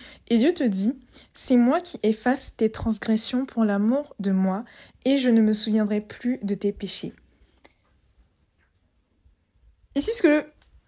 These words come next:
je, en tout cas, moi, ce que j'ai compris, c'est que sache que tu n'es pas défini par ton passé. Tu n'es pas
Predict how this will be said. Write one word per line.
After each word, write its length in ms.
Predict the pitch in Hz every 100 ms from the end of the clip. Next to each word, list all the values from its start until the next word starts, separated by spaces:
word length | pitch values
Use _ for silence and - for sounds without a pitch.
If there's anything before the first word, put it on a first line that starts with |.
| - 226
je, 320 | 220 247 233
en 80 | -
tout 80 | 311
cas, 100 | 392
moi, 120 | 330
ce 60 | -
que 80 | 349
j'ai 140 | 240
compris, 380 | 226 214 - 269 - _ _ _ _ _ -
c'est 180 | - 269
que 200 | 277 -
sache 400 | - 330 392 -
que 80 | 247
tu 140 | 226
n'es 120 | 220 214
pas 200 | 262 -
défini 480 | 202 220 - 220 240
par 200 | 220 -
ton 120 | 196
passé. 400 | 196 180 - - _ _ - - _
Tu 180 | - 285
n'es 140 | 262
pas 260 | 269 330 349